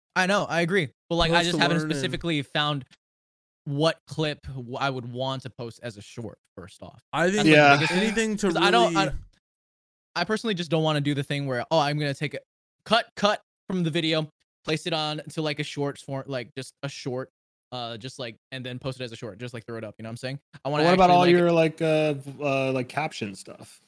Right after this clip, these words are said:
Speaker 1: Caption
Speaker 3: Like,
Speaker 1: stuff?
Speaker 3: the, like, all of your caption, like, Valorant stuff,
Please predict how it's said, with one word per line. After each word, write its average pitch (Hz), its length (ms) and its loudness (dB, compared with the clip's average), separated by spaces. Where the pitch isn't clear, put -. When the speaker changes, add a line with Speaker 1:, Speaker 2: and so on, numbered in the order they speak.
Speaker 1:
Caption 113 240 -14
Speaker 3:
Like, 104 80 -8
Speaker 1:
stuff? - 220 -12
Speaker 3:
the, - 260 -10
like, 135 200 2
all 139 220 8
of 139 100 4
your 135 120 4
caption, 127 420 0
like, 113 160 0
Valorant 117 420 -2
stuff, 135 360 -4